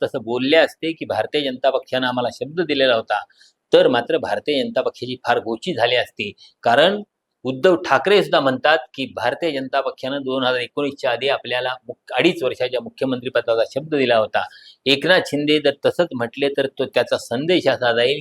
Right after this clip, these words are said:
की भारतीय जनता पक्ष आपल्या मित्रपक्षांची फसवणूक करतो, अडवणूक करतो, दिलेला शब्द पाळत नाही. पण एकनाथ शिंदे तसं बोललेले नाहीत. उलट एकनाथ शिंदे मुख्यमंत्री पदाच्या शर्यतीतून बाजूला झालेले आहेत. मुद्दा असा येतो की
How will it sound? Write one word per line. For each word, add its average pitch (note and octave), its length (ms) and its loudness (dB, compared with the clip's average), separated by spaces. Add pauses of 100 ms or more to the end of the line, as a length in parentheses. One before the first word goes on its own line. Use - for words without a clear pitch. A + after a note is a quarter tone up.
की B2 60 -8
भारतीय A#2+ 460 -2
जनता A#2+ 200 -4
पक्ष B2+ 280 -4
आपल्या A#2+ 260 0
मित्रपक्षांची A#2 760 -4
फसवणूक D#3+ 440 -2
करतो, B2 420 0 (320)
अडवणूक D#3 440 4
करतो, B2 340 2
दिलेला B2 400 2
शब्द G#2+ 240 -10
पाळत A#2 460 -2
नाही. G#2 140 -8 (440)
पण F3 300 4 (100)
एकनाथ B2+ 400 0
शिंदे A#2+ 340 -6
तसं A2+ 180 -2 (100)
बोललेले C3+ 440 2
नाहीत. C3 280 -6 (280)
उलट F3 380 6
एकनाथ E3+ 400 2
शिंदे C3+ 360 -4 (100)
मुख्यमंत्री B2+ 560 -4
पदाच्या G#2+ 440 -4
शर्यतीतून A2+ 600 -4
बाजूला G2 420 -2
झालेले E2 340 -10
आहेत. - 140 -16 (440)
मुद्दा C3 300 6
असा C#3+ 240 6
येतो B2 340 4
की - 300 -6